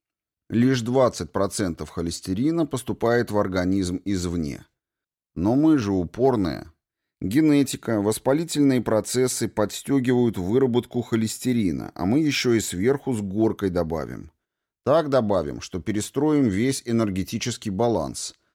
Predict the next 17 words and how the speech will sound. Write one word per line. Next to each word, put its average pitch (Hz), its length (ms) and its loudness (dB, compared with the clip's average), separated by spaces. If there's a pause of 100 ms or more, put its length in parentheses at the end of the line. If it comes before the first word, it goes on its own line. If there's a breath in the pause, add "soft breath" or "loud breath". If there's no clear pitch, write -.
(180)
добьёмся 117 600 0
устойчивости 120 800 -2
к - 80 -14
инсулину, 98 760 0 (320)
окунёмся 127 760 2
в 104 80 0
этот 131 340 0
атеросклероз – 113 1080 0 (220)
ржавчиной 107 680 0
жизни 107 420 -2
его 76 260 -8
называют. 69 640 -10 (840)
Холестерин 160 580 2
можно 147 380 2
разделить 123 500 0
на 101 120 0
плохой, 185 640 0